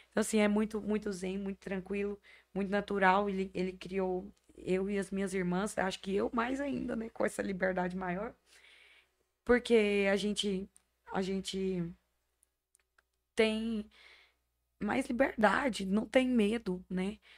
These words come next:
de falar as coisas. E foi muito difícil construir isso com eles, né? De início, eu era muito fechada, muito fechada mesmo.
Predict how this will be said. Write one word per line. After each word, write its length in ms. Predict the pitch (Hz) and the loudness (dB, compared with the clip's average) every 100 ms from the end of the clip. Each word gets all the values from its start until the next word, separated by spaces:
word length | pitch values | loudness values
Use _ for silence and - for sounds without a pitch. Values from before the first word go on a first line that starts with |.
| _ - | _ -4
de 120 | 208 | -4
falar 440 | - - 220 220 | 0 2 2 0
as 120 | 220 - | -2 -2
coisas. 480 | 185 175 175 175 - - - _ | -2 0 -2 -6 -12 -20 -20 _
E 300 | 180 180 180 | -2 0 0
foi 180 | 180 190 | 0 0
muito 360 | 185 190 214 226 | 0 -2 -4 -8
difícil 400 | 294 - 220 - | -8 -8 -10 -4
construir 600 | 226 214 208 208 208 196 _ _ _ | -4 -4 -6 -6 -8 -12 _ _ _
isso 280 | 190 190 - | -6 -4 -6
com 220 | - 196 | -4 -2
eles, 340 | 190 185 180 180 | 0 -2 -2 0
né? 220 | 180 190 _ _ - - _ _ | -2 -2 _ _ -20 -20 _ _
De 140 | 170 202 | -2 0
início, 440 | 190 180 180 196 | 2 0 0 -2
eu 120 | 175 | 0
era 100 | 175 | 0
muito 320 | 190 190 202 - | 0 0 -2 -4
fechada, 680 | 214 - 175 170 180 202 - - - - _ - | -6 -4 -4 -4 -6 -10 -14 -20 -20 -20 _ -4
muito 240 | 185 190 | -2 0
fechada 380 | 202 185 185 190 | -2 -2 -4 -4
mesmo. 440 | 208 190 208 233 | -4 -4 -6 -10